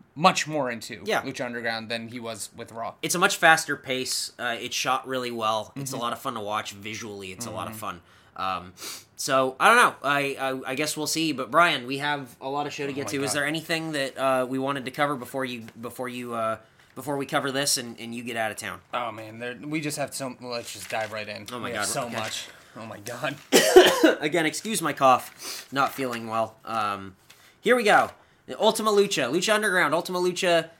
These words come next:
Speaker 2: two, Ultima, no, Ultima Lucha one, Night two.
Speaker 1: Yeah.
Speaker 2: We'll take it.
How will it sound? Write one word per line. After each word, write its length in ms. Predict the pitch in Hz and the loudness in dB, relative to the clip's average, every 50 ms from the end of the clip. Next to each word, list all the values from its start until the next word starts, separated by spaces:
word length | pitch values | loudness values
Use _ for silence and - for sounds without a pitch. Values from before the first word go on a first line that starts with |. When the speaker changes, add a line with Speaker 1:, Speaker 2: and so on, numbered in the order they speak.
| _ _ - | _ _ -2
Speaker 2:
two, 340 | - 190 175 151 135 131 | 2 2 2 2 2 0
Ultima, 320 | 139 156 165 170 180 170 151 135 | -2 -2 -2 -2 -2 -2 -2 -2
no, 260 | 139 127 107 101 - 143 | -2 -2 -2 -2 -4 -4
Ultima 260 | 160 160 170 185 180 | -4 -4 -4 -2 -2
Lucha 260 | 180 175 175 170 151 | -2 0 0 0 0
one, 200 | 147 156 151 143 | 2 2 2 0
Night 180 | 147 151 147 - | -2 -4 -6 -6
two. 240 | - 113 92 87 - _ _ _ - | -8 -8 -8 -8 -12 _ _ _ -6
Speaker 1:
Yeah. 160 | 120 135 123 - - _ _ _ _ _ _ - | -4 -4 -4 -4 -6 _ _ _ _ _ _ -14
Speaker 2:
We'll 140 | - 135 127 | -12 -10 -8
take 200 | 135 117 95 95 | -6 -6 -8 -8
it. 140 | - - | -12 -14